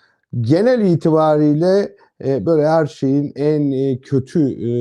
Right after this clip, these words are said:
tarafını düşünen, en kötü tarafından bakan,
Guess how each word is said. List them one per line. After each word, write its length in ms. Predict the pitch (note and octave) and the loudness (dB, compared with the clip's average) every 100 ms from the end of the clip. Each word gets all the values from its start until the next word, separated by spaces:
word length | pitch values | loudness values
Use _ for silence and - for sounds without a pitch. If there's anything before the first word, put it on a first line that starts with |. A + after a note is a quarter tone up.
| A#2 A#2+ F#2+ C2 - - _ - _ - | -2 -4 -6 -12 -14 -18 _ -20 _ -4
tarafını 460 | C#3+ B2+ B2+ B2+ | 0 0 2 0
düşünen, 460 | A2+ - A#2+ G#2+ A#2 - - - - | 0 -4 -4 -4 -6 -10 -20 -16 -2
en 240 | E3 F3 | 0 0
kötü 280 | D#3+ D#3+ D#3 | 0 -2 -2
tarafından 800 | D#3+ D3 C3+ D3 C#3 C#3 C3+ A2 | 0 0 0 0 0 0 0 0
bakan, 480 | B2+ B2 B2+ A2 | -2 -2 -2 -4